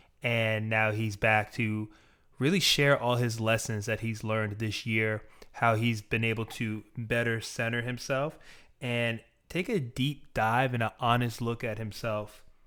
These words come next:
in the mirror to understand who he is, how he gets to fully express himself, and to let us under the hood of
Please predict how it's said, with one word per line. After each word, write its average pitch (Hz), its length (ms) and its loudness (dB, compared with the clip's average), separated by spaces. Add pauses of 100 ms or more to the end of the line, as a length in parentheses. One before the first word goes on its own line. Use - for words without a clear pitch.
(440)
in 127 180 -2
the 123 60 -2
mirror 113 500 -4 (320)
to 113 360 -2 (180)
understand 123 600 -4
who 135 220 0
he 127 200 -4
is, 113 480 -4 (480)
how 127 320 6
he 127 260 2
gets - 280 -6
to 120 320 -2
fully 120 520 0
express 113 500 -2
himself, 110 540 -2 (460)
and 117 360 6 (200)
to - 140 -2
let 135 260 0
us 160 320 0 (220)
under 131 340 2
the 110 140 -4
hood 113 500 -2 (500)
of 113 320 0